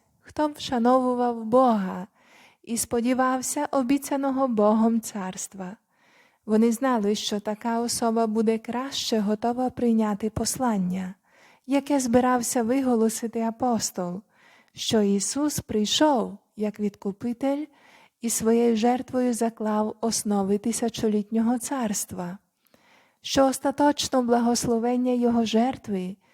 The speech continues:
будуть доступні кожному створінню, що зараз, напередодні божественних стосунків із світом, Господь кличе духовний Ізраїль, малу черідку, щоб її члени були Його царями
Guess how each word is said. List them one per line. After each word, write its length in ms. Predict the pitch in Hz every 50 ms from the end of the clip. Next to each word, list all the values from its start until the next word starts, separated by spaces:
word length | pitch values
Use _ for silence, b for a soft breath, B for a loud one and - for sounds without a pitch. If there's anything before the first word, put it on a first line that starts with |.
| b b b b b b _
будуть 340 | - 202 240 226 262 254 226
доступні 560 | 247 254 247 - - 277 254 - 262 254 247
кожному 600 | - - 294 302 285 247 - 202 196 190 190 185
створінню, 840 | - - - 185 190 185 185 180 175 175 170 170 175 180 185 196 - _ _ _ _ _ _ _ _ _
що 300 | - - - - 208 202
зараз, 600 | 202 269 285 294 262 226 214 196 190 - - b b b b b b b b b
напередодні 800 | - 208 208 208 220 214 214 202 185 226 262 302 311 - 262 240
божественних 760 | 226 208 220 208 220 220 220 220 - 226 220 208 214 220 -
стосунків 800 | - - 220 208 - - 240 226 220 214 214 - 214 196 - - 208
із 80 | 196
світом, 720 | - - - - 202 202 233 262 262 - 240 247 247 247 b b b b b b b b
Господь 520 | _ 220 233 254 - - - 320 330 320 -
кличе 480 | - 262 254 269 277 269 - 277 254
духовний 600 | 233 247 247 - - 240 233 226 226 226 233 233
Ізраїль, 840 | 233 - 247 240 240 262 262 254 226 202 185 180 175 175 175 190 190 - _ _ _ _ _
малу 340 | - 208 220 233 247 247 247
черідку, 760 | 247 - - 247 226 214 208 196 - - - - 196 185 202 - b b b b b b b b b
щоб 300 | - - - 220 202 190
її 420 | 190 202 208 208 202 220 254 285
члени 600 | 294 - - - 277 269 262 269 262 262 262 262
були 320 | 247 208 208 214 220 240 240
Його 400 | 233 233 226 220 202 233 247 240
царями 760 | - - - 254 240 233 214 196 196 175 175 180 185 202